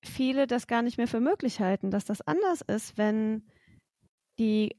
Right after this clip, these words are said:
Kontrolle weicht und wenn einfach da wieder mehr Gelassenheit einkehrt und die Kinder aus dem vielfältigen Angebot wählen können, ähm, dann passiert das. Also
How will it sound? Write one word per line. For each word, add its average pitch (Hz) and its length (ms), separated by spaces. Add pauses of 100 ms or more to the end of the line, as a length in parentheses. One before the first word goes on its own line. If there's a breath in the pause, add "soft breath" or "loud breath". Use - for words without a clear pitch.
(100)
Kontrolle 220 540
weicht 302 420
und 220 140
wenn 214 260
einfach 214 360
da 214 220
wieder 214 200
mehr 214 200
Gelassenheit 220 880 (100)
einkehrt 185 720
und 185 140
die 196 100
Kinder 208 440
aus - 160
dem 208 100
vielfältigen 208 640
Angebot 196 640 (420 soft breath)
wählen 254 360
können, 185 420 (380 loud breath)
ähm, 196 360
dann 226 200
passiert 330 540
das. 170 480
Also 208 500